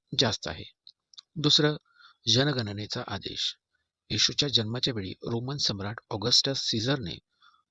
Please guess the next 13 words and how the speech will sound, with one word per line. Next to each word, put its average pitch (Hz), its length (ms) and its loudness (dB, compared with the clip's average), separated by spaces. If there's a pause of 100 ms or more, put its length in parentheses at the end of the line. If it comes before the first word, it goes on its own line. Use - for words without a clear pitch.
(120)
जनगणनेचा 117 760 -2
हुकूम 117 300 -4
दिला 92 180 -6
होता, 87 220 -10 (640)
ज्यामुळे 180 300 4
योसेफ 131 520 4
आणि 135 160 -4
मरिया 107 340 -4 (180)
यांना 120 220 -2
बेथलहेमला 107 640 -4 (180)
प्रवास 110 300 0
करावा 92 260 -4
लागला. 76 280 -10